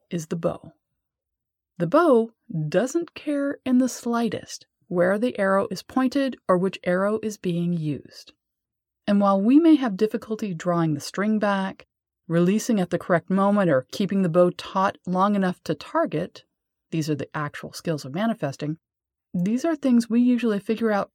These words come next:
early on in our childhood. This is in part what we're learning from our family in childhood, either in a positive way through loving support,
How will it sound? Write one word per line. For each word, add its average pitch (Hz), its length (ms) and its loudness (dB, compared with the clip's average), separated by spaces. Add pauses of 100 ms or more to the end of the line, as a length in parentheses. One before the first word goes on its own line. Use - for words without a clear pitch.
early 233 440 0
on 214 380 -2
in 214 200 -2
our 208 320 -2
childhood. - 880 -8 (920)
This 175 260 0
is 254 100 2
in 277 140 8
part 247 380 4
what 208 240 0
we're 254 180 4
learning 226 400 2
from 214 160 -4
our 214 120 0
family 214 440 0
in 131 80 -2
childhood, - 560 -10 (140)
either 185 320 2
in 185 180 0
a 160 120 0
positive 247 560 -2
way 247 280 4
through 147 400 -6
loving 156 240 0
support, - 640 -4